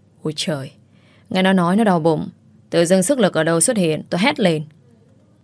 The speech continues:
"Cái đám khốn kiếp này, nó đang mang bầu đấy." Ờ mà đúng là hiệu nghiệm thật. Nguyên cả đám dừng đạp lên người của tôi, cũng hết lôi váy của tôi. Thế nếu như vậy thì hóa ra nó không biết.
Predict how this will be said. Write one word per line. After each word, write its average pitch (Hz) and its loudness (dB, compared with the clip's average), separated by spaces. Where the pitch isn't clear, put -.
"Cái - -2
đám 160 2
khốn 208 0
kiếp 330 0
này, 165 -4
nó 208 2
đang 247 4
mang 226 0
bầu 180 4
đấy." 240 0
Ờ 170 -4
mà 165 -2
đúng 170 -2
là 269 -2
hiệu 180 -2
nghiệm 160 -4
thật. 151 -8
Nguyên 190 2
cả 175 0
đám 170 0
dừng 170 -2
đạp 156 -2
lên 170 0
người 165 -2
của 156 -4
tôi, 160 -6
cũng 180 0
hết 220 2
lôi 180 2
váy 165 -2
của 196 -4
tôi. 160 -6
Thế 220 -4
nếu 208 2
như 233 4
vậy 180 2
thì 175 -4
hóa 185 0
ra 196 -2
nó 175 0
không 190 -2
biết. 180 -2